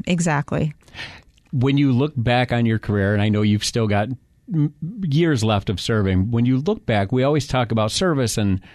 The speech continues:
Speaker 2: honesty and integrity and loyalty. Did, did you have fun so far? Is this not a fun career?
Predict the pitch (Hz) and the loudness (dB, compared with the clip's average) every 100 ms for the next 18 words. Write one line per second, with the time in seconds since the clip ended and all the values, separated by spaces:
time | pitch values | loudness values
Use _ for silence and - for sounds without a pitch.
0 | - - - 139 131 - 120 101 92 123 | -20 -14 -4 0 0 0 0 0 0 0
1 | 113 101 95 101 101 92 95 85 - _ | 0 0 0 0 0 0 0 -2 -4 _
2 | _ _ - - 123 147 143 - - _ | _ _ -20 -16 -6 -6 -6 -14 -20 _
3 | _ _ _ - - - 208 - - 104 | _ _ _ -14 -6 -2 -2 -4 -2 0
4 | 117 - 117 123 113 117 - _ _ - | 0 0 -2 0 0 0 -4 _ _ -4
5 | 131 196 131 110 117 - 104 95 - 95 | 0 0 0 0 0 -2 -2 -2 0 -2
6 | 87 | -2